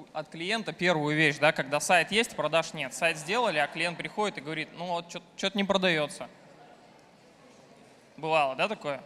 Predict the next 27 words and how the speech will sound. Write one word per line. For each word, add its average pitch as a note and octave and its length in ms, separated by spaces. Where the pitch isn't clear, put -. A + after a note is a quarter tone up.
Вот. C#3+ 220
А, C#3+ 380
давайте G#3+ 400
тогда G3+ 220
постепенно G#3 460
начнем F#3+ 320
разбираться. F#3 460
Вторую G3 320
часть G#3 280
я F3+ 80
объясню F3 360
по F#3 100
ходу F3+ 240
презентации, F3+ 760
то D#3 60
есть C#3 200
как, F#3 280
а, D3 460
в - 80
ходе E3+ 300
продажи, E3 680
а, D3 420
ваших F3 320
профильных F#3+ 540
услуг, A3+ 360
потому D3+ 260
что D3+ 220